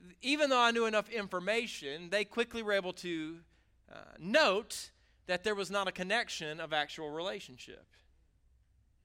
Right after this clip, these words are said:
See, many, many of you have been heralded by your peers because of the information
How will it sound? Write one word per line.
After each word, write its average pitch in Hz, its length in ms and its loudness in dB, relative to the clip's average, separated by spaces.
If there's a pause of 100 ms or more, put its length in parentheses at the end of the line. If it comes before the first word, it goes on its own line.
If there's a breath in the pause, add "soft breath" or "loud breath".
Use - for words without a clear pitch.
(1300)
See, - 140 -18
many, 226 220 -4
many 285 320 0
of 233 100 0
you 156 460 -8 (560)
have 175 140 -2
been 180 140 -4
heralded 214 420 0
by 185 160 4
your 165 200 -4
peers - 840 -12 (1200)
because 170 240 -2
of 170 80 -8
the 170 160 -4
information 160 640 -8